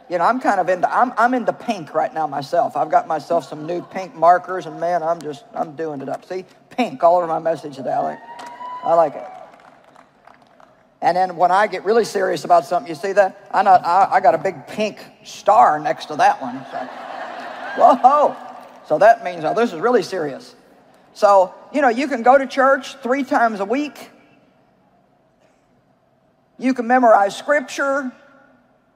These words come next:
We can have our Bible underlined. But still, what are we acting like out in the world?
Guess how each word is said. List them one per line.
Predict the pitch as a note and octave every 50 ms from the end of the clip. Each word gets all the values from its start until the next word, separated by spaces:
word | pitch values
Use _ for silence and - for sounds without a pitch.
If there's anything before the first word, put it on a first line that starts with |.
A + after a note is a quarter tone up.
| _ _ _ _ _ _ _ _ _ _ _ _ _
We | G3 A#3+ C4
can | - A#3+ A3+
have | A#3 A#3 -
our | G#3+ G#3 G3
Bible | - G#3 G#3 A3+ A#3+ B3 A#3 B3 - - -
underlined. | - B3 C#4 C#4+ C#4 C4 B3+ B3+ C#4 C4+ C4+ C4+ C#4 C#4 C4+ C4 B3+ B3+ C4+ C4 - - - - - - - - - _ _ _ _ _ _ _ _ _ _ _ _ _ _ _ _ _ _ _ _
But | - A3+ A#3+ A#3+
still, | - - - D#4 D#4+ D4+ B3+ A#3+ B3+ B3+ - - - - - - - - -
what | A#3 B3+ D4+ D#4
are | C#4+ C#4
we | C4 B3+ B3+ B3 - - -
acting | A#3+ B3 C#4+ C4 - C#4+ B3
like | A#3+ B3 C4+ B3+ B3+
out | B3 B3 A#3+
in | B3+ A#3
the | A3+
world? | A3+ B3+ B3+ A3+ D#3 - -